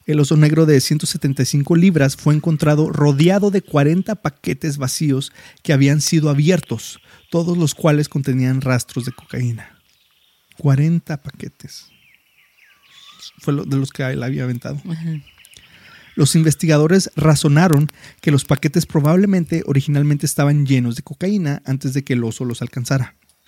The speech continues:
Speaker 1: Supusieron además que Thornton debió haber decidido tirar los paquetes del avión debido a que ya estaba muy cargado con las cerca de ochenta libras de cocaína que lle-, que llevaba cuando saltó.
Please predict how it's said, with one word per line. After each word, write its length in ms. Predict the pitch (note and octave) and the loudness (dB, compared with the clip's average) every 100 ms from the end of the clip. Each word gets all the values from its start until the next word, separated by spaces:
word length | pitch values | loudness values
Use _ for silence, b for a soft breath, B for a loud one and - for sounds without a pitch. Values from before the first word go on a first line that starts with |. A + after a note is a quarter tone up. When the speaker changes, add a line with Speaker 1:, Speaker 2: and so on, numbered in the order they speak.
| _ _ _ _ _ _ - | _ _ _ _ _ _ -8
Speaker 1:
Supusieron 640 | C#3+ C3 A#2+ C3+ C#3+ C#3+ | -8 -6 -2 0 0 -2
además 400 | C3 A#2+ A#2 - | -2 -2 -4 -6
que 140 | B2+ | -8
Thornton 520 | - F3+ F3+ D#3 E3+ B B B B B | -6 -4 0 0 -2 B B B B B
debió 600 | E3+ C3 C#3+ C3 D3+ F3+ | -4 4 4 6 4 4
haber 380 | F#3 D#3+ D#3 - _ _ _ - | 4 4 2 -2 _ _ _ -8
decidido 680 | C#3 C#3+ D#3+ C#3 C3+ C#3+ D3 - | 0 0 2 0 2 0 -2 -2
tirar 300 | D#3 C3+ C3+ | 0 0 -2
los 120 | D3+ | -4
paquetes 340 | - - D3+ D#3+ | -6 -6 -6 -2
del 120 | D3+ | -2
avión 240 | C3+ C3+ | 0 0
debido 280 | C#3 B2+ C3 | 0 0 -2
a 20 | - | -2
que 200 | C3 A#2+ | -2 0
ya 120 | A#2+ | -2
estaba 340 | - C3 B2 | -2 -4 -2
muy 220 | B2 C3+ | 0 -2
cargado 460 | C#3 E3 C#3 C3 B2 | -2 -4 0 -2 -2
con 180 | - B2 | -4 -4
las 100 | A2 | -4
cerca 500 | - A#2+ - A#2+ A#2 _ b b - | -4 -6 -4 -8 -8 _ b b -6
de 60 | C3 | -6
ochenta 380 | - A#2+ A2+ A#2+ | -4 -4 -4 -2
libras 480 | A#2+ A#2+ B2 - | -2 -2 -6 -6
de 80 | B2+ | -10
cocaína 420 | B2 A#2 A#2+ A2+ | -10 -6 -4 -4
que 140 | A2+ A#2 | -4 -4
lle-, 240 | G#2+ - _ - | -4 -10 _ -6
que 120 | B2 | -4
llevaba 360 | A2 A#2+ D3+ C#3 | -4 -4 -4 -4
cuando 240 | A#2 G#2+ | -6 -8
saltó. 300 | - G#2+ - | -10 -14 -14